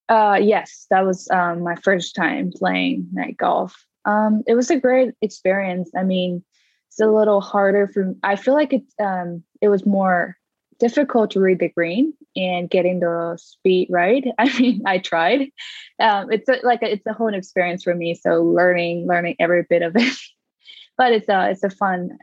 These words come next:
I mean, obviously, I, I, um, fun event. I really enjoyed it. I think, you know, it's, it's a really good experience for maybe if we were able to, if we all get to play in the night golf and get a chance to do so, it's,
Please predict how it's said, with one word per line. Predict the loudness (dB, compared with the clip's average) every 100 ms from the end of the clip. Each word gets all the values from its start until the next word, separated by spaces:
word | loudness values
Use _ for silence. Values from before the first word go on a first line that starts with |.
| -6
I | -2
mean, | -2 0
obviously, | 2 2 0 0
I, | 0 0
I, | 0 2 0
um, | -4 -2
fun | -2
event. | 0 0 -2 -2
I | 0
really | 2 2
enjoyed | 0 0 2
it. | 2 0 -4 _ _ _ _ _
I | -4
think, | 0 0 -2 -6 -6
you | -2
know, | -2 -2 -6 -12 _ _ _ _ _ -4
it's, | -4 0
it's | -2 0
a | 2 4
really | 4 2 2
good | 2
experience | 0 -2 -4 -4 -6
for | -6 -2 -2 -2 -8 _
maybe | -2 0 0 0 -2
if | -2 -4 _ -20 -20 _ _
we | -2
were | 0 0 -2
able | -2 -6
to, | -4 -4 -4 -4
if | -2 2
we | 4
all | 4 4 2 0
get | -2 -2
to |
play | -4 0 2 0 -2 -6
in |
the | -4
night | -2 -2 0
golf | 2 2 2
and | -4 0
get | 0
a |
chance | 2 -2 -2 -4
to |
do | 0 0
so, | 0 0 0
it's, | 0 -4